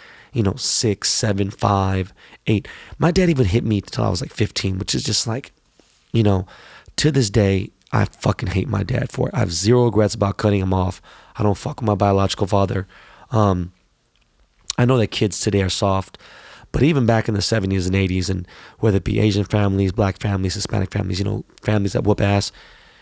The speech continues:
this was just jail time for sure. You know, when I think about it, it's, it's just fucking nuts, man. Um, my wife, you know, she,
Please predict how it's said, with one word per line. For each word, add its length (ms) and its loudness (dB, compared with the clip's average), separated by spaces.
this 200 0
was 120 0
just 280 -4
jail 260 0
time 260 -2
for 140 -6
sure. 340 -4
You 120 -8
know, 120 -2
when 100 -2
I 40 0
think 240 -4
about 200 -4
it, 100 -10
it's, 220 -2
it's 200 0
just 200 -4
fucking 320 -2
nuts, 240 -4
man. 260 -2
Um, 480 0
my 160 4
wife, 480 0
you 80 -2
know, 180 4
she, 440 -2